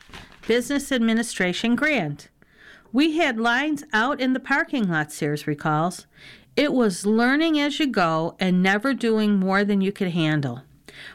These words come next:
While her customers were outside, Sears focused on retooling her business inside.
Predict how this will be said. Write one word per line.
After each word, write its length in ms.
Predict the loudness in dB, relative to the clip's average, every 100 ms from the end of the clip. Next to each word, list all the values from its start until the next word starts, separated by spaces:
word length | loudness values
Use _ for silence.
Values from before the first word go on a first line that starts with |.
| -2
While 220 | 2 2
her 160 | 2 -2
customers 720 | 0 -2 -2 0 2 0 0
were 60 | 0
outside, 760 | 0 -2 -2 0 0 -2 -6 -12 _ _
Sears 480 | -8 0 2 0 -2
focused 500 | -2 -2 -4 -4 0
on 220 | 2 2
retooling 640 | 2 0 0 2 2 0
her 100 | -2
business 480 | 0 -2 0 -2 0
inside. 600 | 0 0 -2 -2 -4 -8